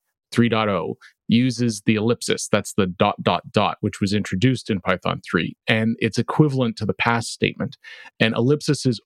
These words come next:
only valid in three point oh. So if you're using, you wanna guarantee your users are using three, you can put dot, dot, dot at the top of your file.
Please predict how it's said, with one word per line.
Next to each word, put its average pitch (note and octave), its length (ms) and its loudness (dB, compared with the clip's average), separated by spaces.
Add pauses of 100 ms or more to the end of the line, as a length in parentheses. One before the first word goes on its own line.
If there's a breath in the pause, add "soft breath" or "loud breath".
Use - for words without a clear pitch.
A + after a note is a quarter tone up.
only D#3 380 2
valid A#2 400 0
in A2 80 0
three G#2+ 220 -2
point A#2 280 0
oh. E3+ 200 2
So A#2+ 160 2
if G2+ 100 -2
you're D#3 180 2
using, D3 540 0
you B2 100 2
wanna C#3+ 160 2
guarantee B2+ 580 0
your B2+ 200 2
users A2+ 400 0
are A#2 100 2
using G#2 300 0
three, E3+ 500 0
you A#2 140 2
can A#2 160 0
put A#2 280 0
dot, B2+ 240 2
dot, C3+ 220 2
dot G#2+ 260 2
at G2 100 -8
the G2 60 -8
top F#2+ 320 0
of F2+ 80 -2
your F2+ 140 0
file. C#3 540 0